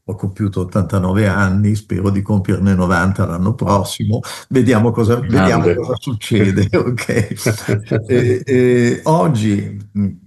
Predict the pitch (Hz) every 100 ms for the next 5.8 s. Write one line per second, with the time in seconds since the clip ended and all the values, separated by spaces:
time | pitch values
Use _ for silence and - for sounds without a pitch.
0 | _ - 107 - 104 151 156 - 104 98
1 | 92 95 - 101 - 117 113 90 87 101
2 | 92 98 95 98 101 95 - 117 104 98
3 | 101 95 98 98 90 92 92 98 85 -
4 | - - 92 98 101 98 98 101 95 87
5 | 104 92 90 - 92 90 - 92